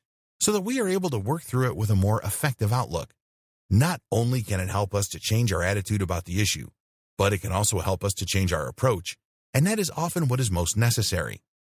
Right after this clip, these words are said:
Something else that you can do is meditate on specific thoughts or questions you have. This can be especially beneficial if you find that you feel disconnected with yourself and are hoping to develop a more loving and friendly relationship with yourself as a person.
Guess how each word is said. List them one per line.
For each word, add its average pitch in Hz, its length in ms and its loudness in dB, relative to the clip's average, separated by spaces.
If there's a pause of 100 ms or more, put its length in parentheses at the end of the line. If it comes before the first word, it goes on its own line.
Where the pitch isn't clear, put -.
(140)
Something 101 360 2
else 110 220 0
that 92 140 -6
you 95 80 2
can 82 160 -2
do 85 320 -2
is 90 160 0
meditate 101 480 0
on 92 120 0
specific 131 440 -2
thoughts 143 360 -2
or 107 40 2
questions 98 640 -2
you 87 120 2
have. 82 320 -2 (520)
This 220 160 0
can 254 140 0
be 202 120 0
especially 180 460 0
beneficial 101 560 -2
if 90 160 -4
you 92 40 -4
find 113 300 2
that 95 140 -2
you 92 60 -6
feel 92 180 0
disconnected 123 640 -2
with 104 120 -2
yourself 90 460 0
and 92 100 0
are 90 100 2
hoping 120 260 0
to 160 100 -2
develop 107 380 -2
a 95 60 -2
more 82 180 -2
loving 110 440 -2
and 85 160 -4
friendly 139 300 0
relationship 104 640 0
with 110 120 -2
yourself 92 320 0
as 82 80 0
a 85 60 -2
person. 92 460 -2